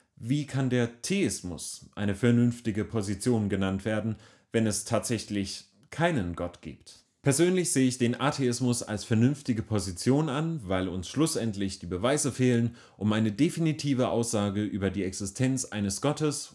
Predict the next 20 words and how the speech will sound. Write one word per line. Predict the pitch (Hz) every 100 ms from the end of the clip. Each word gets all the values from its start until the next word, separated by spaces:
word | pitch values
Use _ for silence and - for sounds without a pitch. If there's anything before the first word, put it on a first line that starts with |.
| -
oder | 85
vielleicht | - 82 85 -
sogar | 104 110
mehrerer | 123 165 165 147 139
Götter | 131 123 127 107 101 - - -
zu | 117
treffen. | 104 98 85 - 98 - _ - _ _ _ -
Die | 180
Argumente, | 165 135 123 120 123 123 107
welche | 92 90
ich | - 90
bisher | - 92 135 135
für | 131 117 101
die | 98
Existenz | 87 - 95 - 113 117
von | - 98 92
genau | 87 90
diesen | 95 110 104 107
gehört | 92 104 185 190
habe, | 131 131 131